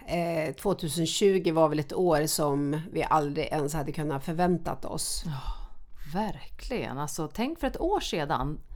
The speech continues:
Speaker 2: Då var vi många som inte visste vad covid nitton var.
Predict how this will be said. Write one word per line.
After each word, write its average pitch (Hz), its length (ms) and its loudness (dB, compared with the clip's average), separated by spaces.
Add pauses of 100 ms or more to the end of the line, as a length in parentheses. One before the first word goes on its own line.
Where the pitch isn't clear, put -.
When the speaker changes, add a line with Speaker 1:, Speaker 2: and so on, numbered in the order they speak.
(480)
Speaker 2:
Då 247 180 0
var 208 140 2
vi 175 100 0
många 151 320 0
som 160 160 -4
inte 139 220 -4
visste 135 320 -6
vad 135 300 -2
covid 151 300 -6
nitton 135 380 -8
var. - 180 -2